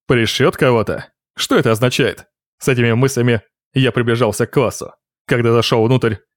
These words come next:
все мои одноклассники таращились на меня, как на редкое животное в зоопарке. Похоже, то, что я пришёл в школу с Риа-сэмпай,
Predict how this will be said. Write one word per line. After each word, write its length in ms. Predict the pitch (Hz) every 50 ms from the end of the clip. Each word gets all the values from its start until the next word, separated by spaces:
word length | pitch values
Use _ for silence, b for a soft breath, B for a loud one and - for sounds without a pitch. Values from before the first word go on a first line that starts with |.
| _ _
все 180 | - - - 175
мои 140 | 233 226 180
одноклассники 600 | 135 120 120 117 - 135 156 170 - 147 120 123
таращились 500 | - 131 113 123 139 - - 127 127 -
на 60 | - 120
меня, 320 | 117 117 113 113 107 - _ _ _ _ _ _ -
как 160 | - 120 -
на 60 | -
редкое 320 | 120 117 110 - 131 127 117
животное 400 | 117 120 127 131 131 123 123 120
в 40 |
зоопарке. 580 | 120 127 143 151 - 127 101 - - - 95 - _ _ _ _ _ _ _ _ -
Похоже, 400 | - 120 107 - 131 120 127 120
то, 120 | - 123
что 120 | - - 127
я 100 | 120 104
пришёл 300 | 123 123 - - 131 113
в 60 | -
школу 280 | - - 175 139 120
с 80 | 113 -
Риа-сэмпай, 680 | 131 117 110 - - 117 104 107 - 127 117 104 -